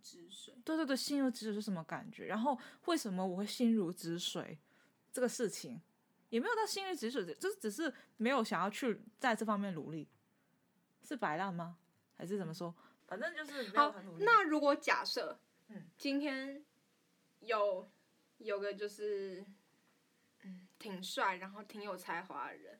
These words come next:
Speaker 2: 嗯。
Speaker 1: 然后就是
Speaker 2: 嗯。
Speaker 1: 你们两个对上眼了，
Speaker 2: 嗯。
Speaker 1: 那你会想要去努力吗？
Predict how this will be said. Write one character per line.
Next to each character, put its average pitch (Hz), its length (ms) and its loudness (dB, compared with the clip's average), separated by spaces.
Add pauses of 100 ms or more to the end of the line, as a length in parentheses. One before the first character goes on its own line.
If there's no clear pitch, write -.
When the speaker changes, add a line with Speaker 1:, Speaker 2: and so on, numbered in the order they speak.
Speaker 2:
嗯。 196 160 -14 (480)
Speaker 1:
然 185 160 -12
后 208 340 -8 (840)
就 226 100 -10
是 220 540 -6 (100)
Speaker 2:
嗯。 196 220 -14
Speaker 1:
你 214 100 -4
们 208 140 -4
两 214 100 0
个 180 120 -4
对 214 220 -2
上 202 220 -2
眼 - 220 -16
了， 220 140 -18 (100)
Speaker 2:
嗯。 214 180 -14
Speaker 1:
那 233 300 0 (480)
你 220 100 -4
会 254 120 -4
想 240 140 -2
要 190 60 -2
去 226 140 -6
努 185 540 -10
力 165 180 -10
吗？ 123 260 -16